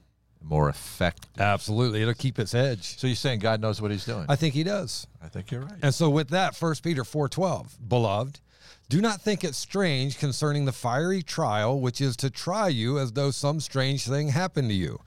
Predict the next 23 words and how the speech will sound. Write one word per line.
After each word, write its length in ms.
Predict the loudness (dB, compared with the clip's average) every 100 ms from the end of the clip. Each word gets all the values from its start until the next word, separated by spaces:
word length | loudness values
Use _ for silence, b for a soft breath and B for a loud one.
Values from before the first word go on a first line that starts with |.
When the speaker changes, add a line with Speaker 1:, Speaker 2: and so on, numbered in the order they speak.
| B B B B B -2
Speaker 2:
Do 160 | 2 4
not 240 | 2 0
think 240 | -2 0
it 100 | -2
strange. 480 | -4 0 2 2 0
Don't 220 | -2 -2
be 100 | 0
shocked. 440 | -2 2 2 2 0
Don't 200 | -2 0
be 100 | -2
surprised. 560 | -2 -2 0 2 2
Like, 200 | 0 0 2
"Oh, 240 | 2 4
I 140 | 2
can't 320 | 2 0 0 0
believe 400 | 2 4 2 2
God 400 | 2 4 4 2
is 140 | 2
letting 380 | 2 2 2 2
me 160 | 0
go 220 | 2 2 2
through 300 | 0 0 2
this." 380 | 2 0 -4